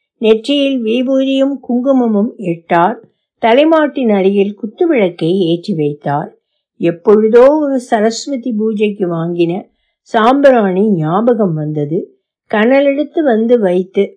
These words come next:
பொடியை தூவினார். நிறைநாழி வைத்தார். செல்லம்மாள் உடம்புக்கு செய்ய வேண்டிய பவித்திரமான பணிவிடைகளை செய்து முடித்துவிட்டு அதையே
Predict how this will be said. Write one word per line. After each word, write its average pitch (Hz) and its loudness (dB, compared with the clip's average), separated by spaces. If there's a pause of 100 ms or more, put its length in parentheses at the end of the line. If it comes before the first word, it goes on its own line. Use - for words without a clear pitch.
(120)
பொடியை 233 2 (140)
தூவினார். 180 -2 (460)
நிறைநாழி 302 2
வைத்தார். 226 -2 (320)
செல்லம்மாள் 220 0
உடம்புக்கு 220 -2
செய்ய 214 -4
வேண்டிய 233 0 (520)
பவித்திரமான 262 2 (160)
பணிவிடைகளை 240 0
செய்து 185 -2
முடித்துவிட்டு 185 -6 (520)
அதையே 190 2